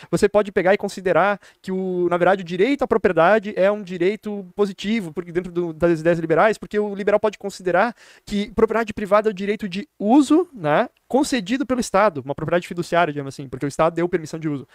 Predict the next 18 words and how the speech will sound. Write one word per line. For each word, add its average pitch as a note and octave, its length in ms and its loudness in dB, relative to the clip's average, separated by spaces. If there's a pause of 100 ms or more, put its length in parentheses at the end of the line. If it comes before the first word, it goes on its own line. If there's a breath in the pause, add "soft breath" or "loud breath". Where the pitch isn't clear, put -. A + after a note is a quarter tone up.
(260 soft breath)
Calma, D3+ 400 2 (120)
ele C#3 120 -10
pegou D3+ 180 -2
e - 20 2
disse E3 200 -10
que E3 80 -12
isso - 100 -8
veio E3+ 220 6
antes G3+ 260 0
dos D#3+ 140 -4
homens, B2+ 260 -2
então D#3+ 140 -2
não E3+ 100 -8
tem F3 160 -4
essa G3 160 0
de D#3+ 100 -4
permissão F3 600 0
estatal. D3 500 0